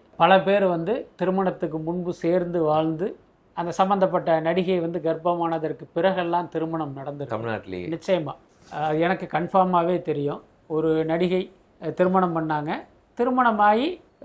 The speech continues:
Speaker 1: பத்து மாதங்களுக்குள்ளேயே வந்து அவங்களுக்கு குழந்தை பிறந்தது. என்ன, அவங்க அதுக்கு அடுத்தடுத்த கட்ட அரசியல் ரீதியாவெல்லாம் போனாங்க. யாருங்கிறத புரிஞ்சுக்கிட்டு நீங்களே போய் Google-ல போய் இப்ப அவங்க எப்ப கல்யாணம் பண்ணாங்க, எப்ப குழந்தை பிறந்தது அப்படிங்கிறதெல்லாம் நீங்க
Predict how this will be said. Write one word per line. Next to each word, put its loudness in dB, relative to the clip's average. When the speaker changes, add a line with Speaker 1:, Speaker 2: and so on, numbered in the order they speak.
Speaker 1:
பத்து 2
மாதங்களுக்குள்ளேயே 4
வந்து 2
அவங்களுக்கு 2
குழந்தை 0
பிறந்தது. -8
என்ன, -6
அவங்க -2
அதுக்கு 2
அடுத்தடுத்த 2
கட்ட 0
அரசியல் 2
ரீதியாவெல்லாம் 0
போனாங்க. -4
யாருங்கிறத 6
புரிஞ்சுக்கிட்டு -2
நீங்களே 0
போய் -2
Google-ல 2
போய் -4
இப்ப 0
அவங்க 2
எப்ப 2
கல்யாணம் 0
பண்ணாங்க, -4
எப்ப -4
குழந்தை -4
பிறந்தது -8
அப்படிங்கிறதெல்லாம் -4
நீங்க -6